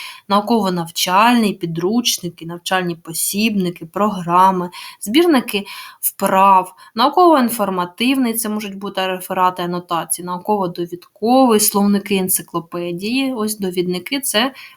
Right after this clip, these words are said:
м, науково-технічні інструкції, певні патенти, службові листи, науково-діловий, звіти, довідки,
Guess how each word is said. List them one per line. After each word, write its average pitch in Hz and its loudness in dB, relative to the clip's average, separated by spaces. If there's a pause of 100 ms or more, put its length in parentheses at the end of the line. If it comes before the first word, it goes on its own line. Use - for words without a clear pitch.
(160)
м, 185 -4
науково-технічні 208 2
інструкції, 202 0 (240)
певні 175 0
патенти, 202 0
службові 175 -4
листи, 233 -2
науково-діловий, 185 2
звіти, 180 -2
довідки, 175 0